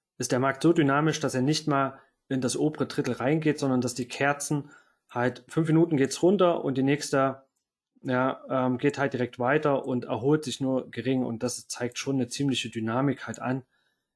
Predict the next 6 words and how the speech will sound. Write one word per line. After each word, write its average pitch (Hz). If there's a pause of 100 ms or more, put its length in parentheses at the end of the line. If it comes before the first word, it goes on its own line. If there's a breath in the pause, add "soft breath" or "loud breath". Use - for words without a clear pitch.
(180)
Also 113
schon -
eine 117
ziemliche 113 (100)
Verkaufs-, - (1080)
ja, 107